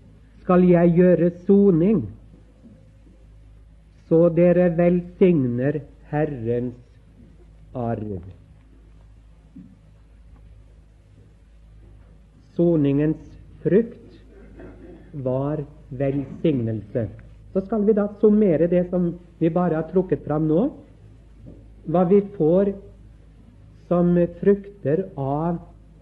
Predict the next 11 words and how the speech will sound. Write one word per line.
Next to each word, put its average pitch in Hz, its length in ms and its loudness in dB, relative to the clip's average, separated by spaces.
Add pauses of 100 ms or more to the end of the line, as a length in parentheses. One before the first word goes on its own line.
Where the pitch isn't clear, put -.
(160)
forsoningen, 127 800 -2 (320)
så 175 100 2
blir 175 200 2
det 156 120 2
dette: 156 380 -2 (720)
syndernes 156 720 0 (420)
forlatelse, 127 840 -4 (1400)
renselse, 151 1200 -4 (1800)
befrielse, 147 1160 -2 (320)
velsignelse, 143 1300 -4 (880)
velbehag. 113 920 -4